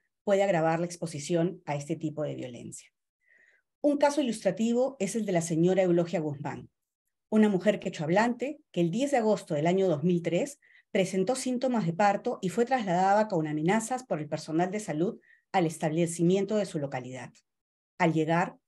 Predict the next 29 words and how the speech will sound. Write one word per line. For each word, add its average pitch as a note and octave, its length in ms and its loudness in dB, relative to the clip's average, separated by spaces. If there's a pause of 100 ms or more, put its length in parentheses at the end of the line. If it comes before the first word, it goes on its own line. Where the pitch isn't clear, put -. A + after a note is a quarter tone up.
(240)
fue - 200 2
abandonada G#3 580 4
en D3+ 80 -4
la D3 80 -6
sala F3 240 0
de D#3 100 0
partos. - 580 -8 (420)
Cuando F3+ 160 4
finalmente G#3+ 640 0
fue G3+ 100 0
atendida, G#3 640 0 (240)
la F3+ 140 2
persona A3+ 320 -2
a A3 40 -4
cargo A#3 300 2
no B3 140 4
le C4+ 100 4
permitió F#3+ 420 0
parir F3+ 260 -2
en G3 100 0
cuclillas, E3+ 760 0
imposibilitando F3 680 2
así G#3 260 0
su A3 80 -4
elección F3+ 380 -2
de F#3 80 -2
posición E3+ 420 -2
de D#3+ 80 0
parto. D3+ 360 -8